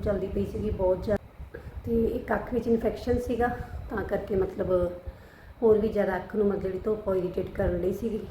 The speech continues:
ਤੇ ਡਾਕਟਰ ਨੇ ਕਿਹਾ ਕਿ ਹਲਕੀ ਸਵੈਲਿੰਗ ਆ, ਇਨਫੈਕਸ਼ਨ ਆ, ਤੇ ਪੰਜ ਦਿਨ ਦੀ ਦਵਾਈ ਦੇ ਦਿੱਤੀ ਕਿ ਤੁਸੀਂ ਮਤਲਬ ਇਹ ਦਵਾਈ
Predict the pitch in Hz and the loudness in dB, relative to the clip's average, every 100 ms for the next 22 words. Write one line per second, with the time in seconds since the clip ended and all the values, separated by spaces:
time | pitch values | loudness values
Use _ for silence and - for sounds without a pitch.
0 | - - 214 190 190 190 196 196 196 185 | -12 -10 -2 -2 -2 -2 -2 0 0 -2
1 | 202 180 - - 214 175 190 202 202 196 | -2 -2 -6 0 2 4 4 4 4 2
2 | 185 - 220 220 233 - - - - - | -2 -4 -2 -2 -2 -8 -12 -14 -12 -10
3 | 214 202 190 185 190 185 185 175 180 - | -2 0 2 0 0 0 2 0 -4 -6
4 | 214 214 220 - 190 180 175 170 175 175 | -6 -6 -8 -2 0 2 0 2 4 2
5 | 180 180 180 175 180 | 2 0 0 0 0